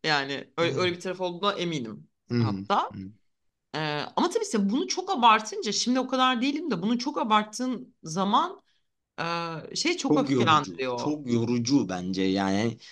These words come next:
Speaker 2: Hani
Speaker 1: Hı.
Speaker 2: öfke tamam ama çok, ya ben en azından çok yorgun hissediyorum kendimi böyle anlarda. Yani hani
Speaker 1: Aa.
Speaker 2: of,
Speaker 1: Ga-, belki öfke
Speaker 2: yani.
Speaker 1: de, öfkenin öncesi yorgunluktur bende
Speaker 2: Ha,
Speaker 1: de.
Speaker 2: ha, ha,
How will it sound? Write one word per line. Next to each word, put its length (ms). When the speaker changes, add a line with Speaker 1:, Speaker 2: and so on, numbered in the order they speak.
Speaker 2:
Hani 220
Speaker 1:
Hı. 40
Speaker 2:
öfke 380
tamam 380
ama 360
çok, 260
ya 120
ben 140
en 140
azından 380
çok 220
yorgun 400
hissediyorum 680
kendimi 380
böyle 280
anlarda. 520
Yani 340
hani 280
Speaker 1:
Aa. 80
Speaker 2:
of, 240
Speaker 1:
Ga-, 280
belki 300
öfke 400
Speaker 2:
yani. 80
Speaker 1:
de, 180
öfkenin 340
öncesi 420
yorgunluktur 720
bende 240
Speaker 2:
Ha, 100
Speaker 1:
de. 60
Speaker 2:
ha, 220
ha, 160